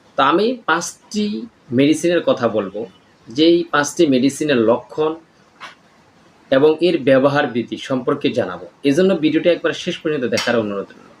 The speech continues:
আসসালামু আলাইকুম ওয়া রাহমাতুল্লাহি ওয়া বারাকাতুহু। প্রিয় বন্ধুরা, আশা করি আল্লাহর রহমতে ভালো আছেন, সুস্থ আছেন। আরোগ্যখানার পক্ষ থেকে আপনাদের সকলকে শুভেচ্ছা ও স্বাগতম।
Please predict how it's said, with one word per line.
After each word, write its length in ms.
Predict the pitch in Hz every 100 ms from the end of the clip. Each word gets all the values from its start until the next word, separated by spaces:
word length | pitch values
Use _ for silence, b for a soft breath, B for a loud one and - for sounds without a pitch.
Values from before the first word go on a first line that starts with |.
| _ - - B -
আসসালামু 400 | 170 160 139 117
আলাইকুম 360 | 107 117 123
ওয়া 60 | 120
রাহমাতুল্লাহি 680 | 113 117 110 107 110 107 110
ওয়া 80 | 107
বারাকাতুহু। 680 | 98 92 104 95 - 110 113 _ B B B B _
প্রিয় 180 | 175 196
বন্ধুরা, 340 | 185 139 117
আশা 320 | 101 117 - 156
করি 180 | 156
আল্লাহর 180 | 135 117
রহমতে 320 | 113 113 113
ভালো 280 | 113 - 101
আছেন, 260 | 107 104 104
সুস্থ 320 | - 131 -
আছেন। 280 | 139 - 170 - _ _ _ _ -
আরোগ্যখানার 500 | 131 139 143 156 160 -
পক্ষ 240 | 110 -
থেকে 240 | 113 104
আপনাদের 280 | 98 101 98
সকলকে 440 | - 127 123 135 139
শুভেচ্ছা 540 | - 123 - - 127
ও 120 | 123
স্বাগতম। 400 | 107 113 117 160